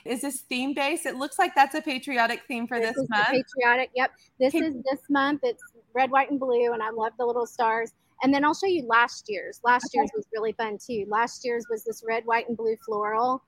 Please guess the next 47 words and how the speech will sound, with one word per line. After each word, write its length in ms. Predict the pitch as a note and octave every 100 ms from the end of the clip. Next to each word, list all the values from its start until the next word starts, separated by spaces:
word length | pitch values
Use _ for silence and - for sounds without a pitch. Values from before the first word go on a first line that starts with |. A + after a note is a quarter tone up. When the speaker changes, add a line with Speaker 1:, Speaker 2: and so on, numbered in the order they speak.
| _ A3+
Speaker 1:
Okay. 160 | B3 C#4+ A3
Speaker 2:
And 60 | B3+
then 160 | B3+ A#3+
the 80 | A#3+ G3+
bandana 600 | B3 C4 B3+ B3+ B3+ B3+
for 140 | B3+
the 100 | A3+
boys, 380 | G#3 G#3+ A#3+ G#3+ A3
which 120 | G#3
I 60 | G#3+
don't 180 | G#3+ A3
have 100 | A3
anymore, 320 | G#3+ G#3 G3+
was 160 | G#3 -
just 180 | C#4+
a, 180 | D4+ C4+ - _ -
a 60 | C4
cute 280 | - E4 C#4+
little 280 | C4 A3+ - _ _ _ _ A#3+
bandana 480 | A#3+ A3+ A3+ A3 G#3
print, 320 | A#3+ A3+ F3+ - _ _ -
but 80 | B3+
it 40 |
was 140 | C4+ C#4+
adorable. 600 | C4+ G4 D4+ G#3 D#3 - _ _ _ -
I 100 | D4
try 300 | - D#4 D4+
to 100 | D#4+
keep 260 | - D#4+ -
it, 200 | D4 C#4 - _ _ -
I 140 | C4
call 320 | B3+ - D4+
it 120 | F4 -
Posh 320 | D#4+ D#4 - -
Pups 340 | F4 F4 -
because 280 | - - C#4
I 80 | C4
wanna 260 | B3+ C4+ B3+
keep 240 | D4 C4+
it 80 | B3+
a 80 | G#3+
little 220 | A#3 B3+
bit 180 | C#4+ C4
more 240 | B3+ A#3 -
posh 400 | A#3 B3 - -
and 200 | A#3+ A#3
less 320 | A#3 A#3 A#3